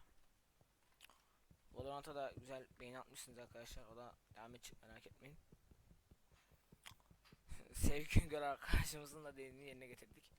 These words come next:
Ama yani ben ilk, hayatımda ilk defa arkadaşlar bu kadar fazla elmas buluyorum. Yani illa yani daha fazla bulmuşumdur da yani arda arda, e, sekiz dokuz tane bulmamız yani büyük şans yani. Normalde elmaslar bayağı nadirdir arkadaşlar.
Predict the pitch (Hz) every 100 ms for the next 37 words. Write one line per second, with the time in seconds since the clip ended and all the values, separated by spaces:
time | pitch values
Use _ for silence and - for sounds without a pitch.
0 | - - - - - - - 143 160 156
1 | 151 151 143 147 147 151 151 156 160 147
2 | 135 143 - 127 143 135 143 131 123 123
3 | 120 - 107 101 - - - - - -
4 | - - - - - - - - - -
5 | - - 98 151 170 170 160 151 156 156
6 | 160 156 151 160 165 214 247 - 160 151
7 | 135 - - - - - - - 135 170
8 | 190 196 190 202 233 - - - - -
9 | - - 131 143 139 - - 175 170 -
10 | 185 170 165 151 156 170 - - - -
11 | - - - - - - - - - 135
12 | 151 175 - 151 123 - 117 110 113 135
13 | 147 156 147 147 151 156 147 151 151 143
14 | 156 131 123 123 131 135 165